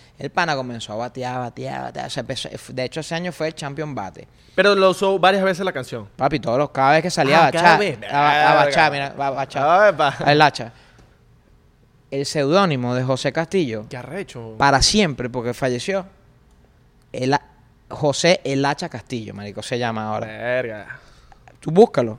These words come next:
Speaker 1: José El Hacha Castillo, porque el pana, además, no
Speaker 2: Él
Speaker 1: sola-,
Speaker 2: era venezolano.
Speaker 1: no so-, mira todo lo que, todo lo
Speaker 2: ¿Era
Speaker 1: que
Speaker 2: venezolano o?
Speaker 1: Venezolano.
Speaker 2: Venezolano, ok.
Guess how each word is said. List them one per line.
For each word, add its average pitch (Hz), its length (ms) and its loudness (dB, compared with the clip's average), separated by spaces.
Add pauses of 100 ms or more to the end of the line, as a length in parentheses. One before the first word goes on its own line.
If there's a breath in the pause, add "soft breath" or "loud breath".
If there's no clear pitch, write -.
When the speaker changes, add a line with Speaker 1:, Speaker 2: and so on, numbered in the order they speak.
Speaker 1:
José 180 520 0
El 151 180 0
Hacha 180 300 0
Castillo, 127 500 -6
porque 139 260 -8
el 139 80 -4
pana, 156 340 -4
además, 143 340 0
no 151 60 2
Speaker 2:
Él 147 40 0
Speaker 1:
sola-, 175 160 10
Speaker 2:
era 180 140 10
venezolano. 151 560 0
Speaker 1:
no 151 100 -4
so-, 196 160 2
mira 208 180 6
todo 277 220 8
lo 285 80 8
que, 233 160 4
todo 214 340 0
lo 254 60 6
Speaker 2:
¿Era 180 80 8
Speaker 1:
que 214 60 8
Speaker 2:
venezolano 208 520 2
o? 139 140 0
Speaker 1:
Venezolano. 156 440 -2
Speaker 2:
Venezolano, 135 420 -6
ok. 110 80 -14